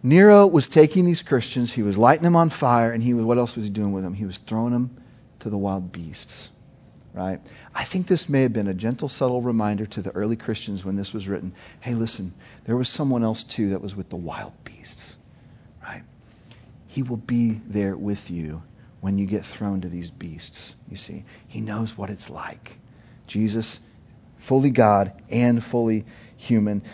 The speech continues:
Finally, thirdly, his invitation. So we, we, we talked about this idea that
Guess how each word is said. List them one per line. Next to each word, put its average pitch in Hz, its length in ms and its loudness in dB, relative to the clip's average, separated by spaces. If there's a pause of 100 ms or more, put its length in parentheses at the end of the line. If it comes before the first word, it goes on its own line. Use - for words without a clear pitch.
Finally, 151 480 8
thirdly, 113 600 4
his 113 260 0
invitation. 107 680 -2
So 113 320 2 (300)
we, 135 160 4
we, 139 160 6
we 135 160 6
talked 170 340 6
about 151 340 8 (200)
this 156 240 6
idea 151 480 8
that 139 320 8